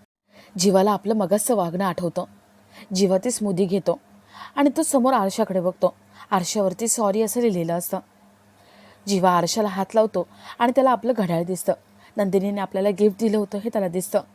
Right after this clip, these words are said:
जीवा सॉरी बोलायसाठी बटन दाबणार असतो, तेवढं त्याला कोणाचा तरी फोन येतो आणि तो फोन घ्यायला बाजूला जातो.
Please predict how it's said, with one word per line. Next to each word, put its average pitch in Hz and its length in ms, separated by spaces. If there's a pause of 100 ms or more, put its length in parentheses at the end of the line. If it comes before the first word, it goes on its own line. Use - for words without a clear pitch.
(680)
जीवा 320 220
सॉरी 285 280
बोलायसाठी 269 420
बटन 226 300
दाबणार 165 300
असतो, - 240 (400)
तेवढं 294 180
त्याला 311 160
कोणाचा 269 300
तरी 262 140
फोन 214 280
येतो 180 260 (460)
आणि 202 200
तो 254 60
फोन 226 300
घ्यायला 214 280
बाजूला 170 320
जातो. 165 300